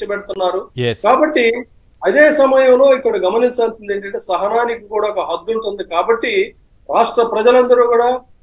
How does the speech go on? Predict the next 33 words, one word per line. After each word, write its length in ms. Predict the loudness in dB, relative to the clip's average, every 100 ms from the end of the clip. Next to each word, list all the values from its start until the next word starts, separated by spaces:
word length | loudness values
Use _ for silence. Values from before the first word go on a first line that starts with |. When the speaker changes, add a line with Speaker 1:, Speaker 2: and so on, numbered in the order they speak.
| _
Speaker 1:
దీన్ని 180 | -6 -4
గమనిస్తున్నారు. 920 | -2 0 2 2 0 -2 0 -2 -8 _ _ _
పైగా 340 | 2 4 6 6
ఇక 200 | 2 2 2 2 0 0
ఇతను 420 | -2 0 0 0 0
పవన్ 240 | 0 2
కళ్యాణ్ 260 | 2 2 2
ఏం 160 | 0 -2
చెప్తాడు, 520 | -2 0 0 0 -4 _ _ _ -20 -6
భవిష్యత్తులో 600 | 0 0 0 -4 -2 2
అనంట 320 | 2 2 0
అల్లర్లు 480 | -2 0 2 2 0
జరిగే 240 | -2 -2 0
అవకాశం 480 | 0 -2 -4 -6
ఉందంట. 220 | -8 -8 -8 -4
ఇతను 420 | 0 2 2 -2 -2
Speaker 2:
ప్రాణ-, 280 | -2 2 6
Speaker 1:
జ్యోతిషం 260 | 6 6
Speaker 2:
ప్రాణత్యాగాలు 440 | 4 4 4 4 4
చేయాలట 260 | 2 0
సార్, 220 | -4 -8 -8 -6
ప్రాణత్యాగాలు 580 | -2 -2 0 0 0 0
చేయాలట. 220 | -2 -4
ముందే 280 | -8 -4 -2
వీళ్ళు 200 | -2 -2
ఏదో 120 | -2
ప్లాన్ 220 | 2 4
Speaker 1:
అదే, 80 | 4
Speaker 2:
వేసుకున్నట్టున్నారు 680 | 2 0 4 4 4 0 -6
Speaker 1:
ఇక్కడ 160 | 2
Speaker 2:
ప్రాణాల 320 | 4 6 4 2
గురించి. 340 | -4 -14 -8
Speaker 1:
ఇది, 160 | -6